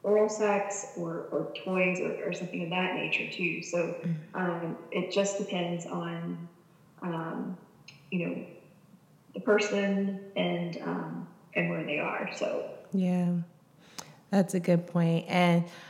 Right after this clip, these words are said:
Speaker 2: um, you, you mentioned oral sex, and that was something I got a lot of questions about before this, um, interview. A lot of questions around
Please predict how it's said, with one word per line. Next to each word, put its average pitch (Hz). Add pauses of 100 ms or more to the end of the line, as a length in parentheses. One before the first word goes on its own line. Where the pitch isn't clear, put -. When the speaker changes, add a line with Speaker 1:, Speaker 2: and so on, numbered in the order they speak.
(180)
Speaker 2:
um, 165
you, 175
you 190
mentioned 190 (100)
oral 165
sex, 160
and 156
that 156
was 180
something 165
I 151
got 151
a -
lot 151
of 151
questions 180
about 156
before 156
this, 151 (120)
um, 165
interview. 196 (540)
A 156
lot 156
of 170
questions 175
around 147